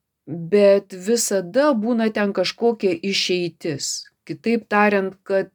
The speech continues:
visada Dievas gelbsti žmogų ir kas nėra įmanoma žmogui, kai jis prieina akligatvį,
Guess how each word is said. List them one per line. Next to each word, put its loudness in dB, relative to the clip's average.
visada 0
Dievas 0
gelbsti -2
žmogų -2
ir -2
kas 4
nėra 2
įmanoma 0
žmogui, 0
kai -4
jis -4
prieina 0
akligatvį, -4